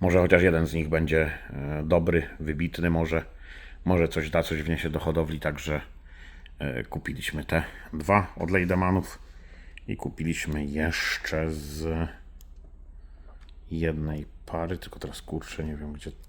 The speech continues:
ta druga para jest, czy tam dalej była, czy tutaj.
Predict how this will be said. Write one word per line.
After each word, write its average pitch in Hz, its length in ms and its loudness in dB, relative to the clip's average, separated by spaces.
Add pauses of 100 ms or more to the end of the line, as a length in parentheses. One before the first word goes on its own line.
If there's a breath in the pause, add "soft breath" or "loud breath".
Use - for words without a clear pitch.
(120)
ta 76 160 -4
druga 78 640 -2
para 76 460 -4
jest, 82 220 -6
czy - 160 -18
tam 71 260 -8
dalej 85 280 -6
była, 123 260 -4
czy - 200 -12
tutaj. 110 460 0